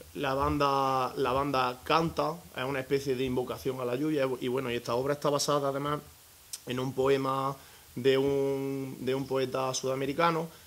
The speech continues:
que además la obra es original para coro, lo que pasa que, bueno, el compositor hizo un arreglo para banda y es una obra muy divertida, muy interesante. Y nada, para terminar el concierto vamos a interpretar también Saga Cándida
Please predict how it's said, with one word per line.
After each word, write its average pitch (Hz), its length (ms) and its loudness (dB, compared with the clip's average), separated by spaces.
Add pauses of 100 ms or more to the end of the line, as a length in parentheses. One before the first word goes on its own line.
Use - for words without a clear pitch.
que 139 120 0
además 127 240 2
la 147 160 4
obra 135 380 4
es - 100 -4
original 135 680 -2
para 113 240 -4
coro, 147 320 4 (360)
lo 127 100 -2
que 120 80 -2
pasa 131 220 -4
que, 131 40 0
bueno, 131 200 0
el 113 80 -4
compositor 123 680 0
hizo 127 260 -2
un 123 260 0
arreglo 123 400 -2
para 131 180 0
banda 143 360 -2
y 113 80 2
es 117 60 2
una 123 160 -2
obra 123 200 0
muy 123 160 -2
divertida, 127 440 0
muy 123 160 -4
interesante. 104 640 -6 (560)
Y 156 360 6
nada, 165 240 4
para 135 140 4
terminar 135 360 0
el 160 80 2
concierto 165 560 2
vamos 147 140 0
a 143 40 0
interpretar 139 360 0
también 139 400 -2
Saga 139 300 0
Cándida 131 460 0